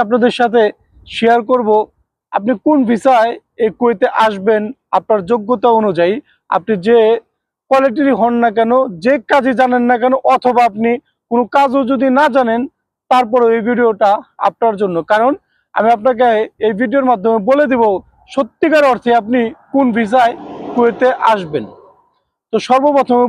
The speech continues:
বলি হলো যারা কাজ জানে, যারা কাজ জানে তাদের জন্য আমি বলবো হলো যে বিশেষ করে যদি আপনি কুয়েতে আসতে চান, আপনি সর্বপ্রথম যে কাজগুলো শিখবেন সেটা হলো অ্যালুমিনিয়াম।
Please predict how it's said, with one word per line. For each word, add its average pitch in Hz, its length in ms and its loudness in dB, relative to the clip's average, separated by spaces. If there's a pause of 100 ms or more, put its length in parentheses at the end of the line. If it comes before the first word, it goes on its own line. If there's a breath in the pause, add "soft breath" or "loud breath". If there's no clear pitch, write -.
বলি 262 240 0
হলো 247 180 2 (420)
যারা 208 280 2 (440)
কাজ 254 140 0 (520)
জানে, 180 340 0 (640)
যারা 196 160 2 (120)
কাজ 262 120 2 (140)
জানে 240 200 2 (260)
তাদের 233 320 0
জন্য 262 220 0
আমি 254 100 0 (100)
বলবো 254 260 0
হলো 226 160 2 (400)
যে 190 180 -2 (560)
বিশেষ 233 300 -2 (120)
করে 269 140 4 (100)
যদি 247 200 2
আপনি 220 140 -4 (140)
কুয়েতে 262 380 0
আসতে 254 280 -4
চান, 226 140 0 (540 soft breath)
আপনি 254 200 -2 (160)
সর্বপ্রথম 262 520 0 (120)
যে 247 80 0 (120)
কাজগুলো 233 380 0 (540)
শিখবেন 240 520 0 (300)
সেটা 240 300 0
হলো 233 180 2 (260)
অ্যালুমিনিয়াম। 170 540 -2